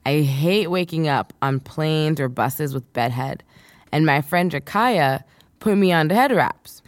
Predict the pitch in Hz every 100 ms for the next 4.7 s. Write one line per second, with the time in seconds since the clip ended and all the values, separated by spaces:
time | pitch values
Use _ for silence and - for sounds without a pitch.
0 | - _ _ - 170 202 320 320 247 185
1 | 165 156 - 156 147 143 143 139 151 170
2 | - 151 127 117 123 139 - _ - 143
3 | 139 139 - - 139 131 - 165 165 160
4 | 139 135 - 156 127 73